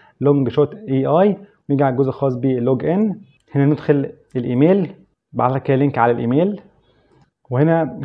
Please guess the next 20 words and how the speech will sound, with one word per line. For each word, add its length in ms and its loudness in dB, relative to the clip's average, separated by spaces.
هكمل 420 0
بيانات 340 -2
الخاصة 340 -4
بحسابي، 600 0
الاسم 360 -6
مثلًا، 380 -2
الكونتينيو، 720 -2
التيم 260 -4
سايز 280 -4
خليها 360 -10
واحد 340 -10
بس 260 -8
ممكن، 460 -6
هنا 520 -6
رايت 240 -10
أي 240 -4
حاجة 380 -6
ممكن 220 -8
أكتب 320 -8
أنا 420 -6